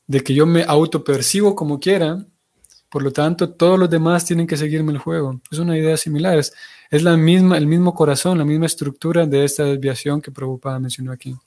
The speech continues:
No es verdad de que cada quien tiene su propio camino, su propia verdad. Eh, lo cierto es que esa es una idea peligrosa.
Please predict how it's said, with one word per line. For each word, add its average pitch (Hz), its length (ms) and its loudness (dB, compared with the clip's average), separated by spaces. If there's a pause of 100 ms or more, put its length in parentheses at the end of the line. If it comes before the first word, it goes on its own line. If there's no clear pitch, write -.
(1500)
No 131 160 0
es 143 140 0
verdad 127 420 2
de 160 100 -2
que 139 140 -6
cada 151 260 2
quien 139 320 -4
tiene 151 300 2
su 135 220 -4
propio 143 400 -2
camino, 139 400 -4
su - 200 -10
propia 143 380 -2
verdad. 131 580 -2 (1200)
Eh, 123 320 -4
lo 120 100 -4
cierto 123 380 -6
es 151 160 -4
que 147 380 -4 (300)
esa 127 200 -4
es 139 40 -4
una 147 180 0
idea 139 380 0
peligrosa. 139 560 -4